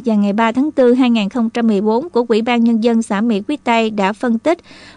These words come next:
phần đất ở từ năm một nghìn chín trăm bảy mươi chín đã bồi hoàn xong rồi, vì thế nên giữ nguyên hiện trạng. Còn phần đất phía sau nên thỏa thuận giá cả cho phù hợp.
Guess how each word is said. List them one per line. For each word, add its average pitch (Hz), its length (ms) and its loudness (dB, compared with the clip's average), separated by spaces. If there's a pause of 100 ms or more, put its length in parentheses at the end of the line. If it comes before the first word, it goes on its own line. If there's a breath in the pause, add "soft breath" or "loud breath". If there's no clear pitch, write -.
phần 247 220 2
đất 311 240 -2
ở 208 340 2
từ 226 140 2
năm 254 160 0
một 220 120 -2
nghìn 208 220 0
chín 294 180 -4
trăm 262 220 0
bảy 202 100 2
mươi 240 220 2
chín 269 280 -2
đã 254 100 0
bồi 226 300 2
hoàn 202 180 0
xong 240 220 -2
rồi, 208 340 2 (380 soft breath)
vì 254 140 0
thế 269 240 0
nên 277 320 2
giữ 196 180 2
nguyên 277 320 2
hiện 196 220 2
trạng. 196 360 0 (380 loud breath)
Còn 277 180 2
phần 254 200 2
đất 370 140 0
phía 381 160 0
sau 269 420 2
nên 254 380 2
thỏa 233 220 0
thuận 202 340 -2
giá 294 120 0
cả 214 260 -2
cho 240 200 -2
phù 214 180 -2
hợp. 220 260 4